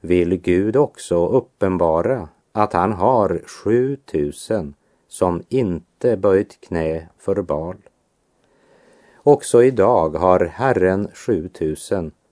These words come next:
som inte böjt knä för tidsandan och det mänskliga kompromisstänkandet. Och än idag står Guds makt till den troendes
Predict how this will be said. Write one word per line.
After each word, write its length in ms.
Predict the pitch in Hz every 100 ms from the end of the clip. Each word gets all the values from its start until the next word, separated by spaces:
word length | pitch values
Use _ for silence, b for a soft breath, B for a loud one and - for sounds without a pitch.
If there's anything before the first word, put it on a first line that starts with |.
| _ _ _
som 280 | - 82 87
inte 380 | 117 107 98
böjt 380 | 95 104 113 -
knä 380 | - 95 95 104
för 260 | - 85 80
tidsandan 1000 | - 101 85 - 87 85 85 95 110 - _ _
och 140 | 95
det 140 | 92 92
mänskliga 920 | 101 98 85 - 78 76 78 76 76 -
kompromisstänkandet. 1400 | 90 87 78 85 92 104 - - 71 71 - 82 85 98 _ _ _ _ _ _ _ _
Och 160 | - 92
än 140 | 101
idag 560 | 110 104 98 98 104 98
står 380 | - 92 92 98
Guds 440 | 90 95 - -
makt 540 | 90 95 - _ _ _ _ _ _ _
till 340 | - 104 107 113
den 320 | 110 107 113 -
troendes 920 | - 123 131 80 80 82 87 - -